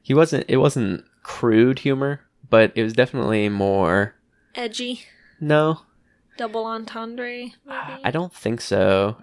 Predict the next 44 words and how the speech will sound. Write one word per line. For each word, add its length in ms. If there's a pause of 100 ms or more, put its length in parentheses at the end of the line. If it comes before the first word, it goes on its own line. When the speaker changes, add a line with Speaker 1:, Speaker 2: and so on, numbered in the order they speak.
Speaker 1:
even 180
of 120
that. 500 (540)
No, 340 (120)
I 80
said 240
not, 320 (600)
not 200
Speaker 2:
Okay. 280 (300)
Speaker 1:
that. 160
<laughs> 20
Speaker 2:
Well, 260 (400)
just 180
trying 200
to 60
help 120
Speaker 1:
He 80
Speaker 2:
you 60
think 200
of 80
it. 200 (120)
Speaker 1:
No, 540
but 160
maybe 240
more 160
juvenile, 800
I 120
guess. 300
Speaker 2:
Okay. 140 (880)
Speaker 1:
Uh, 460 (260)
I 60
haven't 220
gone 180
back 220
and, 260 (280)
and 140
really 200
read 180
anything 520 (120)
that 100
he's 180
written 240
recently, 520 (600)
but 600